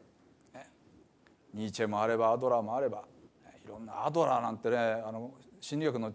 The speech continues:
超古典で、もう百年前の人で、あんなの、もう僕ら心理学やった時にもう、アドラーなんてもうやらなくてもいいぐらい言われてたんですけど、まあ、流行っちゃってるんですね。ええ、よくわかりません。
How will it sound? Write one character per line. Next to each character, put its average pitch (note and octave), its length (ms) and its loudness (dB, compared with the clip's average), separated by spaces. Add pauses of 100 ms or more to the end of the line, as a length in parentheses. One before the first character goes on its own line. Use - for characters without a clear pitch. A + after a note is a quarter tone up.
超 G3+ 220 6
古 - 160 -6
典 A#2 220 0
で、 A#2 160 4
も G#2+ 120 -4
う - 20 -10
百 A2 240 -8
年 E3+ 180 -6
前 D#3+ 160 2
の A2+ 240 0
人 - 200 -6
で、 G#2+ 140 -4 (800)
あ A2 140 -10
ん A#2+ 180 -2
な B2 120 -2
の、 A#2 240 -2 (640)
も B2 100 -6
う - 20 -4
僕 C3+ 180 0
ら A#2+ 60 2
心 D3 160 -2
理 E3+ 80 2
学 C3+ 100 4
や B2+ 80 4
っ - 20 -2
た A#2 80 -4
時 A#2 220 -2
に A2+ 80 -2
も A2+ 420 -2
う、 A2 40 -12 (120)
ア C3 140 0
ド C#3+ 160 4
ラ A2+ 180 4
ー - 20 -2
な G#2+ 100 -4
ん G#2 80 -10
て G#2+ 160 -2
も A2+ 180 -4
う G#2 60 -2
や G#2 140 -2
ら A#2 80 -4
な D#3+ 80 -4
く - 60 -14
て A#2+ 60 -6
も A2 60 -6
い C3 120 -2
い B2 40 -2
ぐ G#2+ 220 -6
ら G2+ 60 -2
い F#2+ 40 -6
言 G#2+ 80 -2
わ A2 80 2
れ A2 60 0
て - 60 -8
た G#2 60 -2
ん G2 40 -2
で F#2+ 60 -8
す - 60 -14
け G2 60 -10
ど、 F#2 120 -14 (120)
ま A#2 120 -10
あ、 - 80 0
流 E3+ 60 6
行 E3 60 4
っ - 20 -8
ち - 120 -10
ゃ - 40 -16
っ - 40 -18
て - 100 -20
る - 60 -20
ん - 20 -20
で - 60 -20
す - 100 -20
ね。 B3 140 -18 (500)
え F#2+ 280 -10 (120)
え、 - 20 -4
よ C#3 80 -2
く B2 80 -2
わ G#2+ 80 0
か - 100 -6
り C#3+ 60 -2
ま D#3 120 -2
せ D3 100 0
ん。 - 80 -2